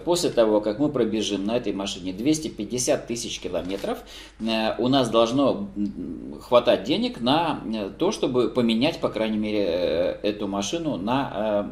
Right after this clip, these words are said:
э, следующую новую. Ну, э, вот и давайте считать. Смотрите, а, что получается. Э, мы считаем, э, смотрите, двести пятьдесят тысяч километров.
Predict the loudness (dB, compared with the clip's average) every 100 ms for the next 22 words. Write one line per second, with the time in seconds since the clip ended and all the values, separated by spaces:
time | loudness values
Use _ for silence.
0 | -8 -8 -2 0 0 -2 -4 -6 -2 0
1 | 0 0 -4 -8 -18 -20 -20 -20 -4 4
2 | 4 4 -2 -6 -6 -4 0 0 2 0
3 | 2 6 6 6 4 0 -4 -4 2 2
4 | 4 0 -2 -12 -20 -20 -8 -2 0 2
5 | 0 -2 -10 -16 -20 -20 -20 -20 -20 -20
6 | -20 -20 -20 -20 -14 -2 2 2 2 -2
7 | 4 6 8 6 6 4 2 2 -2 -8
8 | -10 -16 -20 -6 0 2 2 2 2 2
9 | 2 2 4 4 2 0 -10 -20 -20 -4
10 | 0 2 2 0 -4 -12 -16 -8 -4 -2
11 | -2 -4 -12 -18 -20 -20 -20 -12 -6 0
12 | 0 0 -2 -4 0 0 0 -4 -4 -4
13 | -2 0 0 -2 -4